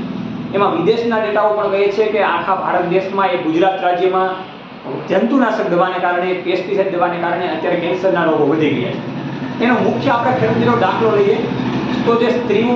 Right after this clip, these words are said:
હોય, જે મહિલાઓ હોય, એમાં એ-, એનું તો વ્યસન પણ નથી હોતું, એ તમાકુ, માવા, બીડી, સિગારેટ નથી પીતા, છતાં એનામાં સ્તન કેન્સર જોવા મળે છે, ઘણા બધા યુવાનોમાં મોઢાના કેન્સર જોવા મળે છે, નાના બાળકોમાં પણ કેન્સર જોવા મળે છે.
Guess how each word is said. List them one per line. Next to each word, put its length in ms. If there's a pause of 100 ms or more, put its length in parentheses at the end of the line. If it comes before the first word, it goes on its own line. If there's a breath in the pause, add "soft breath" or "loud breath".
હોય, 200
જે 160
મહિલાઓ 500
હોય, 180
એમાં 260 (520)
એ-, 300
એનું 140
તો 60
વ્યસન 380
પણ 120
નથી 220
હોતું, 260 (380)
એ 80
તમાકુ, 420 (180)
માવા, 300
બીડી, 220
સિગારેટ 520
નથી 180
પીતા, 280 (400)
છતાં 440
એનામાં 460
સ્તન 340 (100)
કેન્સર 260
જોવા 300
મળે 120
છે, 220 (420)
ઘણા 180
બધા 220
યુવાનોમાં 540
મોઢાના 400
કેન્સર 260
જોવા 240
મળે 140
છે, 160
નાના 260
બાળકોમાં 540
પણ 100
કેન્સર 320
જોવા 260
મળે 160
છે. 140